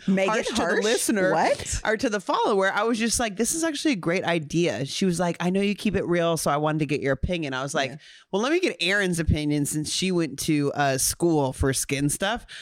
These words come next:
Speaker 2: I just, um, I'm just the type of person that's like,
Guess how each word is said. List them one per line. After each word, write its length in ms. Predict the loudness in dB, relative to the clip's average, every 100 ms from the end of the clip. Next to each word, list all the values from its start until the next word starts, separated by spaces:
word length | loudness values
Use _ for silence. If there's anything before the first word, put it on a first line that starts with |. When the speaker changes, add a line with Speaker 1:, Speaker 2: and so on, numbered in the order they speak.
| -8
Speaker 2:
I 160 | -4 -2
just, 200 | -2 -4 -8
um, 140 | -12 _
I'm 200 | -2 0
just 200 | 0 0
the 80 | 0
type 180 | 0 0
of 80 |
person 300 | 0 0 0
that's 240 | 0 0 0
like, 280 | -2 -4